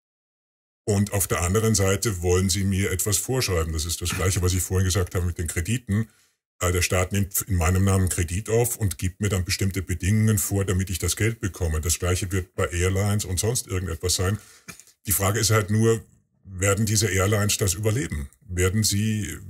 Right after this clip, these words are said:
werden genügend Menschen ihr Spiel mitspielen? Weil wenn sie das nicht tun,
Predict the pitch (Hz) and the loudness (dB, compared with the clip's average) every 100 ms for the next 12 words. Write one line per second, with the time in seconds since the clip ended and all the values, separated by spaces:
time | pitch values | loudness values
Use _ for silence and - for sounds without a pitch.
0 | 87 87 92 107 107 85 - - - - | -2 0 2 0 -2 -4 -10 -20 -20 -20
1 | _ _ _ _ _ _ _ _ - 107 | _ _ _ _ _ _ _ _ 2 4
2 | 110 131 123 104 92 92 101 - 127 120 | 4 4 2 2 2 4 2 0 -2 0
3 | 92 95 - - 92 90 82 120 - - | 2 2 0 -2 0 2 2 0 -4 -2
4 | 80 82 110 131 _ _ _ _ _ _ | 0 2 0 -4 _ _ _ _ _ _
5 | _ 98 98 90 85 - 98 98 95 92 | _ 2 2 2 -2 0 2 4 2 2
6 | 90 - - 101 127 - - - 90 101 | 2 2 0 0 0 0 -2 -2 0 2
7 | 120 | 0